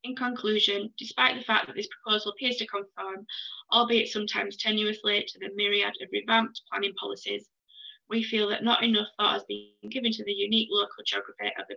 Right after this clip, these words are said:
proposed site. Is a diffi-, it is a difficult sloping site in an area with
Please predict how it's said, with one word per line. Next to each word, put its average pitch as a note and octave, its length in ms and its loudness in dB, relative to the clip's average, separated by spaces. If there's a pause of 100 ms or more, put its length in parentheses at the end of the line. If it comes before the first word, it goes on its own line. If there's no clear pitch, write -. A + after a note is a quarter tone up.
(100)
proposed G2+ 240 -6
site. G2 320 -6 (560)
Is G#3 140 -2
a - 120 0
diffi-, B3 320 -6
it G#3 140 0
is G#3 80 -2
a A3 60 -6
difficult C4 500 -6
sloping G3+ 400 2
site G#3 320 -2
in G3+ 140 -2
an G3+ 100 -4
area G3+ 380 -4
with G3 160 -2